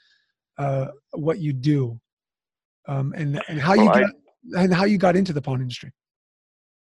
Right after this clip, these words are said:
Speaker 2: Okay. Well, in nineteen ninety-six is when I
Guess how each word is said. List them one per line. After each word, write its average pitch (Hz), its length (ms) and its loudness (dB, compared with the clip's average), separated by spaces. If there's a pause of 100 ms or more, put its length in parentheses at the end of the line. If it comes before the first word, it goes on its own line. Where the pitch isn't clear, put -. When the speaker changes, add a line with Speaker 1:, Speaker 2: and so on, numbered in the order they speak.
(140)
Speaker 2:
Okay. 117 300 -2 (320)
Well, 123 240 4
in 110 460 -2
nineteen 120 680 -2
ninety-six 104 960 -2
is 82 180 -6
when 82 140 -8
I 82 80 -6